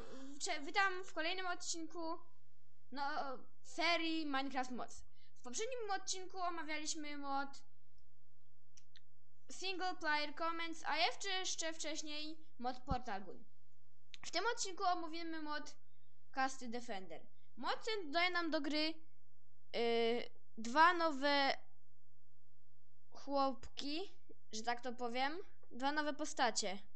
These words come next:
Rycerzy, właściwie nie, bloki dodaje, y, spawnery rycerzy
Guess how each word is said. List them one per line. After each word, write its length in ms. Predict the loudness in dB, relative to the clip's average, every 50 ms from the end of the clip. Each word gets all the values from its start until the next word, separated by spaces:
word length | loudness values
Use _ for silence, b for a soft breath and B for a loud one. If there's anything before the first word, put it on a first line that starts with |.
| B B B B B B B B B B 0
Rycerzy, 680 | 0 0 2 0 4 8 8 8 8 8 6 6 6 6 4 2 0 -2 -2 -2 -2 -2 -2 -2 -2 -2 -2 -2 -2 0
właściwie 500 | 0 2 2 2 4 6 6 6 6 6
nie, 240 | 4 2 2 2 2
bloki 460 | 2 6 8 8 8 8 4 2 4
dodaje, 680 | 4 6 8 10 10 12 12 10 10 10 10 8 6 6 4 4 4 4 4 4 4 4 4 4
y, 40 | 2
spawnery 720 | 2 2 4 6 6 6 6 4 4 4 4 4 2 2 2
rycerzy 640 | 2 0 0 2 4 4 4 4 4 4 4 2